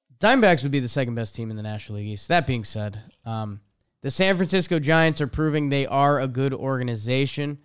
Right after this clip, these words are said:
The question just is how good. Um, are they gonna be able to keep up with everyone? Their offense is there. Their pitching has not been. Which, again, if,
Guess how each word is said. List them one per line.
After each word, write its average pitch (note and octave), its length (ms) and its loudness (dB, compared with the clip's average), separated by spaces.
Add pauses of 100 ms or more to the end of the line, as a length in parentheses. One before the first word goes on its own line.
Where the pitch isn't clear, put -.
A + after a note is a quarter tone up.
(300)
The A2 80 -18
question A#2+ 480 -6
just B2 260 -6
is B2 220 -6
how A#2+ 200 -4
good. G#2 360 -12 (1040)
Um, G#2 400 -10 (160)
are A#2 100 -8
they A#2+ 160 -2
gonna B2 200 -2
be A#2+ 240 -4
able A#2 160 -2
to G#2 60 -10
keep B2 280 -4
up A#2+ 180 -4
with B2 140 -4
everyone? C3 460 -2
Their A2+ 220 -4
offense C#3 600 -2
is B2 200 -6
there. C3 240 0
Their C3 160 -2
pitching A#3 500 -4
has G3+ 280 -2
not D#3+ 380 -8
been. G2+ 260 -14 (1160)
Which, B2+ 220 -8
again, B2 680 -4 (120)
if, A#2 320 -10